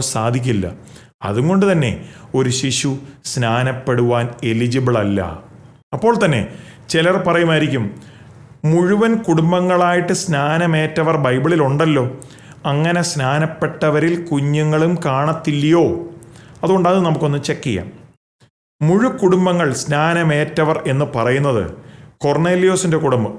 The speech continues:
അപ്പോസ്തല പ്രവർത്തികൾ പത്താം അധ്യായം, പിന്നെ ഫിലിപ്പിയൻ ജയിലറിൻ്റെ കുടുംബം, അപ്പോസ്തല പ്രവർത്തികൾ പതിനാറാം അധ്യായം. അപ്പോസ്തല പ്രവർത്തികൾ പത്തിൻ്റെ രണ്ടിൽ നിന്ന് നമുക്ക് മനസ്സിലാക്കാം,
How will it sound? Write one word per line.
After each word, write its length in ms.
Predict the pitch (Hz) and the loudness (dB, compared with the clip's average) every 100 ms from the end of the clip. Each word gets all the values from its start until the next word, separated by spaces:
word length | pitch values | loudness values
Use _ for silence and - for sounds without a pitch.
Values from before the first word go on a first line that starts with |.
| - - | -16 -10
അപ്പോസ്തല 420 | 104 143 139 147 | -6 -4 -2 -2
പ്രവർത്തികൾ 460 | 143 139 135 135 170 | 0 0 0 0 -2
പത്താം 400 | 185 123 120 127 123 | -2 -8 -4 -2 0
അധ്യായം, 380 | 117 120 147 196 - - - - | 0 0 0 -4 -10 -20 -20 -4
പിന്നെ 240 | 151 156 | 0 0
ഫിലിപ്പിയൻ 560 | 156 165 170 170 196 185 143 | 0 0 0 0 0 2 2
ജയിലറിൻ്റെ 560 | 139 156 170 180 180 | 2 2 2 2 2
കുടുംബം, 340 | 160 143 117 90 - - - | 2 2 0 -4 -10 -14 -8
അപ്പോസ്തല 360 | 131 143 139 | -4 -2 -2
പ്രവർത്തികൾ 440 | 135 135 135 143 165 | -2 -2 -2 -2 -2
പതിനാറാം 520 | 165 156 165 170 165 | 0 0 2 2 2
അധ്യായം. 340 | 135 107 95 82 - - - - - - - | 2 0 -2 -4 -14 -20 -20 -20 -20 -12 -4
അപ്പോസ്തല 360 | 151 185 202 | -2 0 0
പ്രവർത്തികൾ 420 | 202 202 196 202 202 | 2 0 2 0 0
പത്തിൻ്റെ 420 | 151 143 180 185 165 | -4 -4 -2 0 0
രണ്ടിൽ 420 | 135 139 160 190 | 0 2 2 4
നിന്ന് 240 | 190 190 | 2 2
നമുക്ക് 320 | 165 139 165 | 2 0 0
മനസ്സിലാക്കാം, 600 | 185 165 160 131 123 107 | 0 0 0 0 0 -4